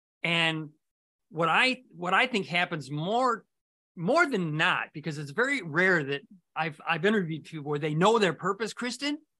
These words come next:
that they just know it. And I go, "What happens when you don't know your purpose?"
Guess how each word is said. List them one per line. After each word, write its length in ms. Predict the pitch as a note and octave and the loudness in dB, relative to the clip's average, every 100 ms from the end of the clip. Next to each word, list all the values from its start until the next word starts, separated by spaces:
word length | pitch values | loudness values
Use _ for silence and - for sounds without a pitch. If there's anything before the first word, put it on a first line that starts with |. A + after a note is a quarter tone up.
| _ _ _ - | _ _ _ -4
that 80 | F3+ | 0
they 100 | F3+ | 0
just 200 | F#3 D3 | 0 4
know 280 | F#3+ B3 | 6 8
it. 140 | A#3 - _ _ _ _ _ _ _ _ | 4 0 _ _ _ _ _ _ _ _
And 100 | E3 | -6
I 40 | F3 | -2
go, 300 | F3 F3 - _ _ - | -2 -4 -8 _ _ -8
"What 160 | F#3 | -4
happens 380 | G#3 A#3 A#3 D#3 | -2 -2 -4 -6
when 140 | D#3+ E3 | -6 -6
you 80 | |
don't 220 | D#3 F#3+ D#3+ | -4 -6 -6
know 140 | D#3 | -8
your 140 | C3 | -8
purpose?" 580 | - C3 B2+ - - - | -10 -14 -16 -18 -20 -20